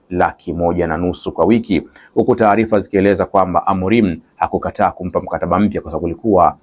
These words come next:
hakuna mazungumzo. Taarifa nyingine ni kwamba huenda Rasmus na Manchester ikawa imefika mwisho. Inaelezwa Napoli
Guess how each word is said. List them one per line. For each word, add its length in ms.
hakuna 720
mazungumzo. 920
Taarifa 340
nyingine 320
ni 80
kwamba 260
huenda 400
Rasmus 560
na 80
Manchester 640
ikawa 460
imefika 760
mwisho. 460
Inaelezwa 480
Napoli 480